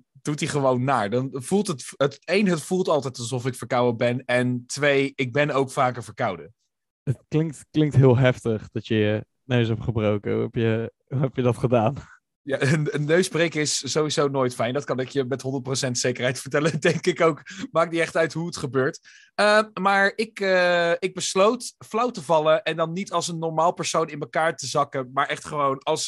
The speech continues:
Speaker 1: zo stijf als een plank met mijn neus en tafel te koppen. Gewoon zo recht, plat, gewoon naar beneden.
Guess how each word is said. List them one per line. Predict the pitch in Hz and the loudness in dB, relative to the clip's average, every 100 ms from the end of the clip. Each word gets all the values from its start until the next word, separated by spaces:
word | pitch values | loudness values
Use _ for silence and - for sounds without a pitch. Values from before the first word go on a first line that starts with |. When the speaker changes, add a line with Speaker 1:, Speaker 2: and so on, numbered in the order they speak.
| - | -8
Speaker 1:
zo | - 160 | -6 -4
stijf | - 165 160 | 0 0 -2
als | 156 | -4
een | 156 | -8
plank | - 160 160 - - - - | -2 0 0 -4 -18 -20 -12
met | 143 165 160 | 0 0 0
mijn | 160 | -2
neus | 160 170 170 | 2 2 0
en | 143 | 0
tafel | 180 196 143 | 2 2 -2
te | 127 | -12
koppen. | 123 123 110 107 | -8 -6 -6 -6
Gewoon | 98 131 135 | -2 0 0
zo | 135 139 131 | 0 0 0
recht, | 120 165 175 - - _ _ _ _ _ _ _ _ - | 0 -2 -2 -8 -18 _ _ _ _ _ _ _ _ -2
plat, | 175 165 - - _ _ - | 4 4 2 -10 _ _ -8
gewoon | 160 147 | 0 2
naar | 147 | 2
beneden. | 135 143 127 87 95 | 0 0 -2 -4 -12